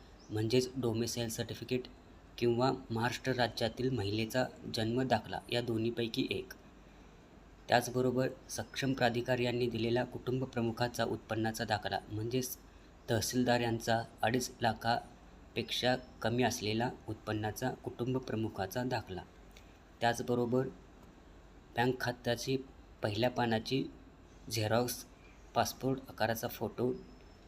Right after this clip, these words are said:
रेशन कार्ड आणि सदर योजनेच्या अटी शर्तीचं पालन करण्यात,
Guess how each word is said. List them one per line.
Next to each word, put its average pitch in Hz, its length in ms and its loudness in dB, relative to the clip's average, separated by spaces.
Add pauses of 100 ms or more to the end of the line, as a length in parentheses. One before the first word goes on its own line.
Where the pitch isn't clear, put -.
रेशन 107 360 0
कार्ड 123 280 2 (800)
आणि 113 240 0 (120)
सदर 117 340 0
योजनेच्या 123 480 4
अटी 113 220 -2
शर्तीचं 120 540 -2
पालन 107 360 4
करण्यात, 117 340 -2